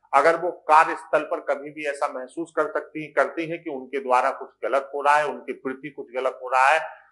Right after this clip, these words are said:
तो सी बॉक्स के माध्यम से लोकेशन सहित वो अपनी शिकायत को दर्ज करा सकती है। उसी के संबंध में कुछ जानकारी इस विकल्प में दी गई है, जिसको आपको देखना है। यह एक online शिकायत portal है, जिसमें महिला एवं बाल विकास मंत्रालय द्वारा क्रियान्वित किया जा रहा है। पहला बिल्कुल सही है।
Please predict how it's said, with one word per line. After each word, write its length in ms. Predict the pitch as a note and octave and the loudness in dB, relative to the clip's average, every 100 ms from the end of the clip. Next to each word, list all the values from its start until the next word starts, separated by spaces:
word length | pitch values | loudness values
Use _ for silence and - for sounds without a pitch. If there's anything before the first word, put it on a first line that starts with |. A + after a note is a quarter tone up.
| _ | _
तो 60 | D#3 | -6
सी 360 | C#3 - F3 E3 | -6 -2 0 4
बॉक्स 220 | G3+ G3+ | 4 4
के 120 | - | -6
माध्यम 460 | E3 C#3 C3+ C#3+ D3 | 0 2 2 -2 -8
से 140 | - | -6
लोकेशन 600 | E3+ C3 B2 C3 D#3+ F3 | -8 -4 -6 -6 -10 -10
सहित 340 | D#3+ C3 C3+ C3+ | -10 -6 -6 -4
वो 80 | C3 | -6
अपनी 200 | - B2 | -6 -16
शिकायत 340 | - - G2+ | -20 -6 -4
को 560 | - - A#3+ - - - | -2 4 4 4 -8 0
दर्ज 200 | D3 C3 | 2 2
करा 240 | - G#2 F#2 | -4 -6 -6
सकती 380 | - - B2 C3+ | -8 -12 -4 0
है। 220 | G3 - - _ | 0 -2 -20 _
उसी 260 | G#3 - C#4 | -4 0 2
के 120 | C4 | 2
संबंध 360 | A3 F#3 D#3+ D#3+ | 2 2 0 -4
में 180 | F3+ F3 | -4 -4
कुछ 200 | E3+ C3+ | -4 2
जानकारी 400 | B2+ B2 D3 D3+ | 2 2 -4 -4
इस 140 | - | -12
विकल्प 320 | A#2 A#2+ A#2 A#2 | -8 -6 -6 -10
में 80 | G2 | -8
दी 160 | C3+ | -4
गई 140 | D#3+ B2+ | 0 0
है, 80 | C#3+ | -2
जिसको 340 | B2+ - A2+ | -6 -8 -4
आपको 220 | F#2 - | -4 -4
देखना 360 | F#3 B2+ - F#2 | -4 -4 -6 -12
है। 60 | F2 _ _ _ | -12 _ _ _
यह 140 | D#3 F#3+ | 6 8
एक 200 | A3 - | 6 4
online 420 | F3 F3+ G3+ A3+ | 2 4 2 2
शिकायत 300 | - - F3 | -4 0 0
portal 480 | - C#3+ C#3 F3 F#3 | 0 -8 -4 -2 0
है, 240 | G#3 G#3 D3+ | -2 -4 -16
जिसमें 260 | D#3 F#3+ | -12 -8
महिला 340 | E3+ D#3 D#3+ F#3 | -4 -2 4 2
एवं 260 | F#3+ F3+ | 2 2
बाल 160 | D3+ D#3 - D3 | 4 4 0 -14
विकास 600 | D#3 D3+ C3+ C3 D#3 D3+ C3+ | -16 -14 -8 2 2 0 -8
मंत्रालय 400 | C3 C#3 C#3+ C#3+ | -2 0 0 0
द्वारा 280 | C3+ C3+ | 2 4
क्रियान्वित 560 | E3 D#3 C3+ C3 C3 E3+ | 2 -2 -2 -2 -2 -12
किया 240 | - A#2 | -4 0
जा 160 | A2 B2+ | 2 4
रहा 240 | C3+ C#3 | 4 4
है। 240 | D#3+ D#3+ - | 2 2 -2
पहला 240 | A#2+ A#2 A2+ | -2 0 -4
बिल्कुल 320 | G2+ F#2+ - | -4 -14 -16
सही 320 | - F2 _ | -16 -20 _
है। 60 | D#2+ | -20